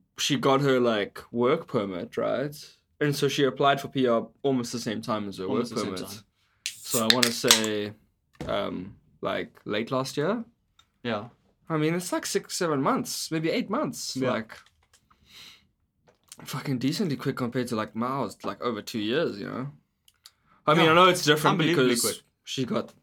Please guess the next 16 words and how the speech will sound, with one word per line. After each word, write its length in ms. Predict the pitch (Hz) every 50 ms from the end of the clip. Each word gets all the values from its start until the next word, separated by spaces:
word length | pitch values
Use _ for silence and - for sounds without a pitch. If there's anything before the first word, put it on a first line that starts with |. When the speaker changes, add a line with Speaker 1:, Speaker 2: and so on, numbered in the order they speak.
| _ _ -
Speaker 1:
work 200 | 123 120 120 -
permit, 340 | 143 135 127 123 123 120 117
she's 160 | 123 107 -
in 120 | - 147 135
the 80 | 127
country, 520 | 120 135 127 120 117 - 123 120 113 110 110
Speaker 2:
Uh, 260 | 113 131 131 127 127
Speaker 1:
like, 80 | 123 117
Speaker 2:
yeah, 180 | 113 110 101 98
it's 120 | - -
a 60 | 117 113
different 340 | 123 117 - 143 135 -
thing. 180 | - 110 104 95 113
Speaker 1:
yeah, 280 | 135 131 110 98 -
yeah, 60 | - -
yeah. 140 | - -